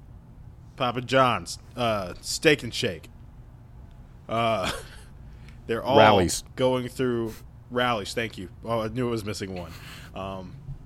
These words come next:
Speaker 1: <laughs> they're all, <laughs> they're all, s-, <laughs>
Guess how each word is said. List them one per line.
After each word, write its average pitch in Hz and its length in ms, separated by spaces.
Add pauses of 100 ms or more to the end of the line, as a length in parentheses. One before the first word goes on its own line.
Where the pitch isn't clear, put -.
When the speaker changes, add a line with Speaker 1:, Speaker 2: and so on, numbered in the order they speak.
(600)
Speaker 1:
<laughs> - 880
they're 127 180
all, 143 280
<laughs> - 1080
they're 123 120
all, 139 140
s-, - 220 (4000)
<laughs> - 1700